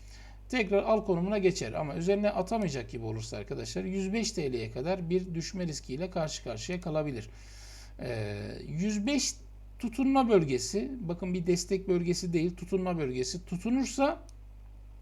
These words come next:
yüz beş bölgesinden tutunup tekrar yukarı atma durumu var. Ama bu bölgede tutunamazsa, ki bu bölge bizim arkadaşlar bir önceki tepe bölgemiz. Bu nedenle bu bölgeyi işaretlemiş olduk.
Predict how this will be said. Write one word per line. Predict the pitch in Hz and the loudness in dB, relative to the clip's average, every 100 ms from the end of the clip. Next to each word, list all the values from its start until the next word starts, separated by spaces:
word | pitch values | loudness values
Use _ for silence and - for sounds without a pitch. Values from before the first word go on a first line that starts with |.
| - - | -16 0
yüz | 180 190 185 | 2 4 4
beş | 220 208 - - | 4 2 -4 0
bölgesinden | 190 185 180 175 180 185 214 | 6 6 6 2 0 0 0
tutunup | 208 220 196 240 - | -2 0 2 0 -2
tekrar | - 202 196 | -4 2 2
yukarı | 175 170 185 | 4 4 4
atma | 196 180 208 254 - - - 170 | 4 4 2 0 -4 -16 -6 2
durumu | 185 208 214 | 2 2 2
var. | 156 113 - - | 0 -2 -8 -4
Ama | 170 147 - - - - - 220 | -4 -4 -8 -18 -18 -18 -6 -2
bu | 254 | 4
bölgede | 254 175 127 | 4 4 -2
tutunamazsa, | - - 202 247 180 - 185 - | -6 -2 2 4 4 2 2 2
ki | - 170 143 | -2 -6 -4
bu | 190 | -2
bölge | 165 151 180 | -2 -2 -2
bizim | 160 170 156 | -2 -2 -4
arkadaşlar | 123 120 110 196 180 | -4 -6 -6 -6 0
bir | 170 165 | 2 2
önceki | 131 117 - 226 - - - - - | 0 -4 -4 -6 -8 -16 -18 -18 -8
tepe | 156 135 190 | -4 4 4
bölgemiz. | 147 113 107 139 175 - | 4 2 -2 -6 -8 -6
Bu | 147 | -6
nedenle | 139 113 101 101 | -4 -6 -8 -8
bu | 107 104 | -10 -10
bölgeyi | 101 110 101 101 - - - | -10 -10 -10 -12 -16 -16 -12
işaretlemiş | - 107 - 101 101 - - | -8 -6 -8 -10 -10 -10 -8
olduk. | 107 113 208 | -6 -6 -8